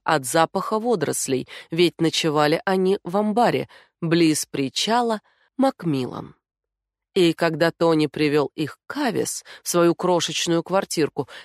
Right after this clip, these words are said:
девушки должны были почувствовать себя в отеле «Времена года». Вместе с девушками из Флориды Тони покинул Провинстаун и отправился в Калифорнию. Через несколько дней,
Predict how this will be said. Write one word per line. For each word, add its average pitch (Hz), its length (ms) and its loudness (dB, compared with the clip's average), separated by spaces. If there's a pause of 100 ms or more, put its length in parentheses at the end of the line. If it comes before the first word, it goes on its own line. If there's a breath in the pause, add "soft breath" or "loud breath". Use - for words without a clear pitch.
девушки 170 520 0
должны 233 340 2
были 226 160 2
почувствовать 170 720 -2
себя 147 400 2
в 165 40 2
отеле 156 380 4
«Времена 180 400 2
года». 151 440 -2 (680)
Вместе 156 680 0
с 139 80 -6
девушками 139 800 0
из 143 220 -6
Флориды 143 580 -2 (320 loud breath)
Тони 294 320 4
покинул 226 640 0
Провинстаун 135 800 0 (220 loud breath)
и 196 80 -2
отправился 170 760 2
в - 80 -16
Калифорнию. - 800 -4 (1500)
Через 196 260 4
несколько 240 500 0
дней, 156 380 2